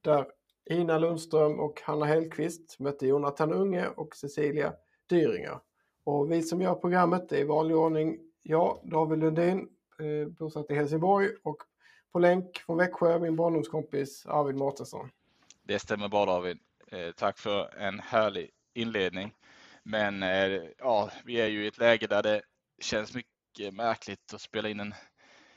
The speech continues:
Speaker 2: jag vet inte hur du känner, men det här är ju, det är ju någonting som inte vi hade väntat oss. Vi har pratat om det i tidigare poddar,
Speaker 1: Ja.
Speaker 2: Ukraina och Ryssland, men att vi skulle få se den här fasansfulla invasionen, fullskaligt krig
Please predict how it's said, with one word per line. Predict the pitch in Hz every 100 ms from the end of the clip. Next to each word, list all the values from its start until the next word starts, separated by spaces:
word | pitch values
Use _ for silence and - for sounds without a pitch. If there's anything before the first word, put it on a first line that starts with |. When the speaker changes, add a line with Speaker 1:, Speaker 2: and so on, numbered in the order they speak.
| _
Speaker 2:
jag | -
vet | 123
inte | 120
hur | 120
du | 113
känner, | 139 107
men | 98
det | 104
här | 110 107
är |
ju, | 107 101 98 85
det | 82
är | 107
ju |
någonting | 101 95 101
som | 110
inte | 107
vi | 107
hade | 101 101
väntat | 104 104 95 -
oss. | 98 - - - _ _ _ _
Vi | 131
har | 123
pratat | 139 -
om | 123
det | 117
i |
tidigare | - 123 107
poddar, | - 113 113 98 95
Speaker 1:
Ja. | 92 95 - 95 - - -
Speaker 2:
Ukraina | - 147 110 95 85 87
och | - 98 98 98
Ryssland, | 104 - - 90 87
men | 80 98 98
att | 95 - _ _ _ _ _ _ _ _
vi | 92 87 85 85 _
skulle | - - 101
få | 95
se | 98 107
den | 92 95
här | 101 95 87 76 76 - - -
fasansfulla | 110 101 95 - 95 92
invasionen, | 92 92 110 90 82 90
fullskaligt | 113 110 - 92 87 87 87 _ -
krig | 107 90